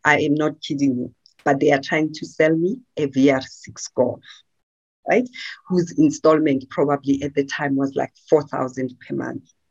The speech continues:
By the time we come back at midday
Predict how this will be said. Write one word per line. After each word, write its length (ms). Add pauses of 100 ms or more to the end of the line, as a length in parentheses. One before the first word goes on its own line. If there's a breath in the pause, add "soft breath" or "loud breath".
(640)
By 140
the 120
time 320
we 120
come 280
back 240 (380)
at 200
midday 580